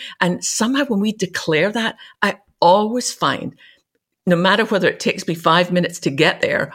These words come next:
or ten seconds to get there, that when you're reading the truth of the word of God out loud so your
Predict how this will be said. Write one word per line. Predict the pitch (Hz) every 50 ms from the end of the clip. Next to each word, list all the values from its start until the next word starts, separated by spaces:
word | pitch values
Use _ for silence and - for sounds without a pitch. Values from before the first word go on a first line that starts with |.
| - - _
or | - 151 147 143 139 147 143 - - _ _
ten | - - 180 165 160
seconds | 165 - 185 180 175 202 147 - -
to | -
get | 120 - 135 - -
there, | - - - - - - - - - - -
that | 185 -
when | 170 175 175 180
you're | 175 165
reading | 160 151 151 170 214 233 269 262 262
the | 254 269
truth | 269 - - - 170 143 131 - - - -
of | 147 143 -
the | 151
word | 131 127 135 160 170 185 -
of | 233 220 -
God | 156 127 117 - - - - - - _ _ -
out | 196 208 233 226 -
loud | - - - 139 120
so | - - 151
your | 139 131 127